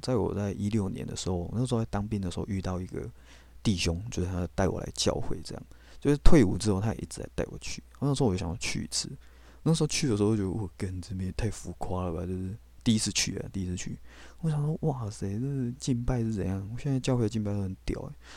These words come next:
我说，我说，“哇，浮夸的要死。”然后那时候我心想说，“哇，他们在喜乐什么？哎，在爽什么？哎，每个人都没欢没乐欸。”我觉得，哇，真的是很强欸。不过那时候也只是想想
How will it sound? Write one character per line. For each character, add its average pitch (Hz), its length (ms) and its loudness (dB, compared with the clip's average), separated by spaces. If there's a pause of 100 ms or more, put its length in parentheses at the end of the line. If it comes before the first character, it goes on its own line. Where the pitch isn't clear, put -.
(120)
我 143 100 0
说， 127 180 0 (520)
我 - 80 -4
说 110 120 -4 (100)
，“哇， 95 140 -2
浮 90 220 -4
夸 95 140 -2
的 90 80 -2
要 90 160 -2
死。” - 260 -6
然 104 100 -2
后 131 40 0
那 143 100 2
时 131 60 0
候 107 60 4
我 92 40 -2
心 101 180 -2
想 - 140 -4
说 104 260 -6 (380)
，“哇， 107 140 -8
他 113 100 -4
们 101 100 -6
在 101 80 -4
喜 - 380 -2
乐 92 180 -2
什 - 160 -10
么？ - 160 -14 (460)
哎， 165 80 -4
在 175 80 4
爽 110 320 4
什 131 80 0
么？ 73 80 2
哎， 120 100 6
每 110 200 6
个 117 80 4
人 117 100 6
都 143 60 2
没 110 160 4
欢 104 140 4
没 101 220 2
乐 107 200 4
欸。” 92 120 -4 (540)
我 120 40 -2
觉 117 120 0
得， 98 80 0
哇， 98 160 -4
真 101 160 -4
的 - 20 0
是 101 60 -2
很 90 140 -2
强 87 200 -6
欸。 98 100 -10 (960)
不 131 80 6
过 160 80 10
那 156 120 8
时 107 60 6
候 101 80 6
也 113 60 6
只 - 160 0
是 95 40 4
想 - 320 4
想 85 160 -2